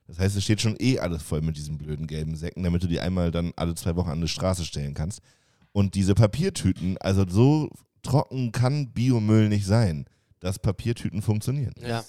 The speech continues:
Speaker 2: ist so.
Speaker 1: Saut einfach alles voll.
Speaker 2: Ich hab mittlerweile einen Plastiksack in unserem Biomüll-Mülleimer, tu dann die Papiertüte da rein, nehm dann am Ende den ganzen, äh, ich sollte ihn auch regelmäßig herausbringen, das kommt noch dazu, aber ich nehm dann den ganzen Plastiksack, kipp den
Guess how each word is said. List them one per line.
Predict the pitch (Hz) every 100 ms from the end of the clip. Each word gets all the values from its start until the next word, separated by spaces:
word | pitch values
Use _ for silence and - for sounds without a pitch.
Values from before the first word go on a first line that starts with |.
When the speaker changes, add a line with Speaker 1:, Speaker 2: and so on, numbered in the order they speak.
| -
Speaker 2:
ist | 127 -
so. | 98
Speaker 1:
Saut | 90 90 120 123
einfach | 92 104 64
alles | 90 95
voll. | - - -
Speaker 2:
Ich | - 135
hab | 147
mittlerweile | 135 143 131 135 147
einen | 131 123 113
Plastiksack | 120 170 - 139 123 127 -
in | 139
unserem | 139 123 120
Biomüll-Mülleimer, | 120 151 147 123 120 120 123 82 110 107 113 208 _ _ _ -
tu | 143 -
dann | 143 160 254 247
die | 220
Papiertüte | - 156 202 185 139 120 110
da | 104
rein, | 110 117 131
nehm | 135 135
dann | 143
am | 151
Ende | 135 160
den | 143 135
ganzen, | 165 190 160 156 143 131
äh, | 65 82 113 127 _ _ 135
ich | 147
sollte | 156 151 143
ihn |
auch | 123
regelmäßig | 127 127 120 117 101
herausbringen, | 107 156 - 147
das | 123
kommt | - 120
noch |
dazu, | 117 104 175 196
aber | 127 123 - -
ich |
nehm | 151
dann | 156
den | 147
ganzen | 160 151 135
Plastiksack, | 160 - - 196 -
kipp | - 220 -
den | 156 151 -